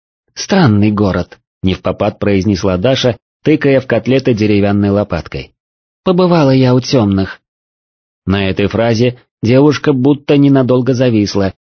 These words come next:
подбирая дальнейшие слова. Наконец-то она решила пооткровенничать,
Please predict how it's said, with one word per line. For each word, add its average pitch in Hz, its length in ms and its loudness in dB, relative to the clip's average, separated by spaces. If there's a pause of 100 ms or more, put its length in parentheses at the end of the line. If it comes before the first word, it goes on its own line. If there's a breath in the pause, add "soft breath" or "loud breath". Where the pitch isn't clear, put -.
(160)
подбирая 107 520 -2
дальнейшие 104 640 -2
слова. 95 440 -6 (460)
Наконец-то 117 640 0
она 123 260 0
решила 127 380 0
пооткровенничать, 117 1080 -4